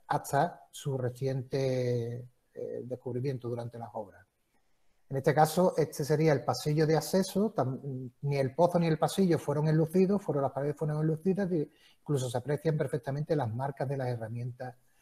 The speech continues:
eh, eh, las marcas dejadas durante la construcción, durante la excavación en, en la roca.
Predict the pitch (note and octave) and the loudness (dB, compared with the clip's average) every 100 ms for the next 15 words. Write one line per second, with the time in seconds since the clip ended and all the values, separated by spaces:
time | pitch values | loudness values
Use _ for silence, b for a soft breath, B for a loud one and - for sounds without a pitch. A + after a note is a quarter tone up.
0 | b b _ D3+ B2 A#2 A#2 G#2+ G#2 A#2 | b b _ -4 -2 -2 -2 -4 -8 -12
1 | - _ _ - - - - B2 G2+ A2+ | -18 _ _ -20 -20 -10 -4 -2 -2 -8
2 | - _ _ _ _ D3 C3 A#2+ A#2 C#3+ | -16 _ _ _ _ -8 -6 -4 -2 -2
3 | E3 C#3+ C3 C#3+ D#3+ D#3 C#3 C3 A#2+ B2 | 2 2 4 2 0 0 0 -2 -2 -2
4 | B2+ A#2+ G#2+ - C3+ C3+ C3+ - A#2+ B2+ | -2 -6 -10 -6 -4 -2 -4 -6 -8 -6
5 | A#2 A#2 - A2 - B2+ B2 A2+ A#2 _ | -6 -6 -6 -10 -8 -8 -8 -10 -14 _
6 | _ _ C#3+ A#2 G2+ G2 - | _ _ -4 -4 -6 -10 -12